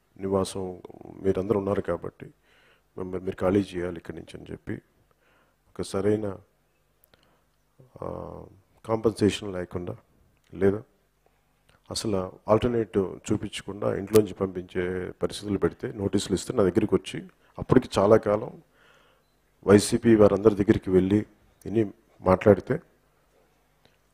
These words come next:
వాళ్ళు నా దగ్గరికి వచ్చిన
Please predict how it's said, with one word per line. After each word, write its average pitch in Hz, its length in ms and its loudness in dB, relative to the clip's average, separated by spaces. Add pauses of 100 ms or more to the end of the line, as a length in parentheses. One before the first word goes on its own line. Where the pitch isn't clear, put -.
(1120)
వాళ్ళు 110 260 8 (1700)
నా 98 100 2
దగ్గరికి 123 300 6
వచ్చిన 123 180 6